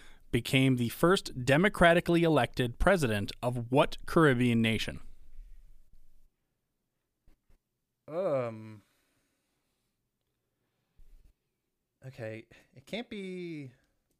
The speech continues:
Speaker 2: that one because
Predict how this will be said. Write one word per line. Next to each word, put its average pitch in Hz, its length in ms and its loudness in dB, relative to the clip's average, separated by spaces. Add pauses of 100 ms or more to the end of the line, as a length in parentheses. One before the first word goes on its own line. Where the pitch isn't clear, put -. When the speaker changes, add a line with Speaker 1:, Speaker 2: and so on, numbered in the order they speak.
(1300)
Speaker 2:
that 123 240 -14
one 123 240 -12
because 120 600 -14